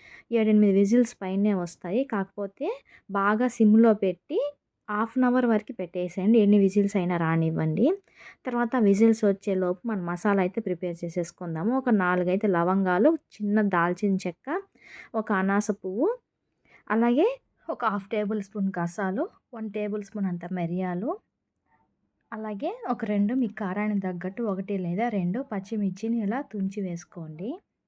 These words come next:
అలాగే సన్నగా కట్ చేసి పెట్టుకున్న ఒక ఆనియన్, ఉల్లిపాయను అయితే ఇలా సన్నగా కట్ చేసి ఒక మీడియం సైజు ఉల్లిపాయ అయితే వేసుకోవాలి. ఇందులోనే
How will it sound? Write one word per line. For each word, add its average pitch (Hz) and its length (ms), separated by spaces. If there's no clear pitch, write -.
అలాగే 226 360
సన్నగా 240 420
కట్ 214 320
చేసి 202 200
పెట్టుకున్న 202 520
ఒక 233 260
ఆనియన్, 196 640
ఉల్లిపాయను 196 600
అయితే 175 240
ఇలా 214 160
సన్నగా 196 340
కట్ 180 380
చేసి 269 340
ఒక 202 260
మీడియం 214 340
సైజు 190 320
ఉల్లిపాయ 170 380
అయితే 170 220
వేసుకోవాలి. 170 600
ఇందులోనే 214 520